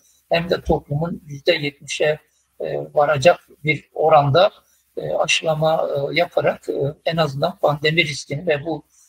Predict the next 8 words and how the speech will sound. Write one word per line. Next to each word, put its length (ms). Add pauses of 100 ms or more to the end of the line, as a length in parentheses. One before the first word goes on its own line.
yeni 240
muta-, 360
mutasyonlarla 880
birlikte, 420
e, 180 (340)
vakanın 720
giderek, 520
e, 280